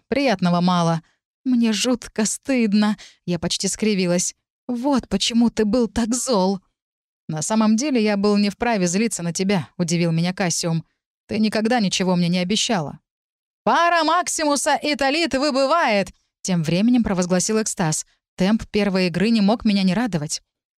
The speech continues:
Я стыдливо опустила глаза, рассматривая сферу в своих руках. Будь я в кого-то без оглядки влюблена,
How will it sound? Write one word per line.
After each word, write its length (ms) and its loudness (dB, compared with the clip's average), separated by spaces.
Я 180 -2
стыдливо 440 -2
опустила 460 -2
глаза, 380 0
рассматривая 600 0
сферу 320 -2
в 60 -4
своих 320 -2
руках. 460 -4
Будь 340 -2
я 120 0
в 60 -16
кого-то 400 -2
без 200 0
оглядки 420 -2
влюблена, 600 0